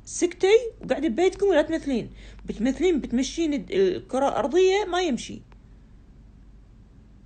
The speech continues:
لا، كلام، كلام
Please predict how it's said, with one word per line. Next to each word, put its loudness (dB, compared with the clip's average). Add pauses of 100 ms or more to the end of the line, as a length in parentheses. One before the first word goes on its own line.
(1200)
لا، 2
كلام، 0
كلام 0